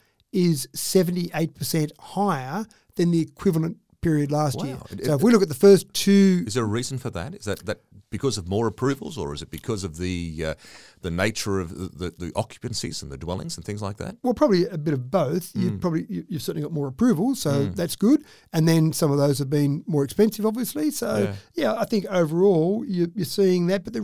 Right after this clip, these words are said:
Speaker 1: ratio's still been roughly about the same. So if I look at, for example, the twenty twenty-two, twenty twenty-three completed year, if I look at a breakdown, single dwellings were two hundred and fourteen,
Speaker 2: Hmm.
Speaker 1: other residential dwellings were two hundred and fifty-four.
Speaker 2: Okay.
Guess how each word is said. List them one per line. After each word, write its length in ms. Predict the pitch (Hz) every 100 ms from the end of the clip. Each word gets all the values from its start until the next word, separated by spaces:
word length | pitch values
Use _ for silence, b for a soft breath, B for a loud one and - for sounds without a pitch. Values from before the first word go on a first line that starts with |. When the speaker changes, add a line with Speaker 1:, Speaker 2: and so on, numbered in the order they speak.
| 233
Speaker 1:
ratio's 360 | 302 - 208 160
still 240 | - 190
been 400 | 156 170 165 156 b b b -
roughly 500 | 185 190 196 202 180
about 300 | 151 156 165
the 60 | -
same. 420 | - 208 170 190
So 100 | 190
if 140 | 190 185
I 220 | 226 233 208
look 320 | 170 196 180
at, 180 | 180 -
for 60 |
example, 420 | 170 156 165 151 156 b b b -
the 80 |
twenty 260 | - 190 170
twenty-two, 520 | 165 170 156 - 175
twenty 220 | 160 175 165
twenty-three 560 | 170 143 - 165 165 -
completed 600 | 156 135 - 196 147 143
year, 340 | 190 139 190 - b b b
if 100 | 196
I 40 | 190
look 140 | 254
at 40 | 185
a 100 | 151
breakdown, 400 | 185 - 160 156
single 380 | - - 262 226
dwellings 640 | 143 180 165 160 226 254 -
were 80 | 160
two 180 | - 202
hundred 160 | 151
and 140 | 147 135
fourteen, 600 | 160 147 143 139 202 262
Speaker 2:
Hmm. 160 | 120 104 - _ _ _ -
Speaker 1:
other 340 | 185 196 185 -
residential 600 | 175 170 143 156 156 -
dwellings 560 | 127 131 143 214 262 -
were 80 | 180 -
two 60 |
hundred 140 | 160 147
and 100 | 139
fifty-four. 520 | 156 139 180 139 - _ 117
Speaker 2:
Okay. 280 | - 71